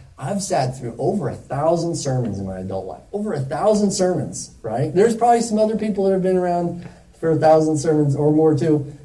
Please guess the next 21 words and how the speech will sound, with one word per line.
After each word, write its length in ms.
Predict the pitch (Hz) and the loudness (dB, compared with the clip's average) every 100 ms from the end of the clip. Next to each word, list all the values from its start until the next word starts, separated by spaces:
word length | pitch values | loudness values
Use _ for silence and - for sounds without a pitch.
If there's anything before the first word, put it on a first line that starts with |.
| - | -10
Um, 540 | 127 123 123 123 - - | -4 0 0 0 -4 -8
so 140 | - | 4
I've 100 | 226 | 4
had 200 | 240 135 | 6 2
plenty 300 | - 185 185 156 | 0 2 2 2
of 220 | 135 151 | -2 -4
issues 360 | 147 127 117 | -4 -2 -4
to 100 | - | 2
deal 260 | 151 - 131 | 6 6 6
with. 280 | 120 110 - - - - - - - | 2 0 -2 -2 -2 -2 0 0 -2
<laughs> 20 | |
I 120 | - 170 | -2 2
know 180 | 190 | 4
exactly 420 | 160 139 165 160 180 | 4 4 2 2 2
what 120 | 175 | 2
it 100 | 165 | 2
feels 260 | 175 151 | 0 2
like 200 | 139 127 131 - - - | 2 0 -2 -6 -12 -8
to 80 | |
sit 260 | 131 156 135 | -2 0 0
there 440 | 143 139 135 135 | 0 0 -2 -4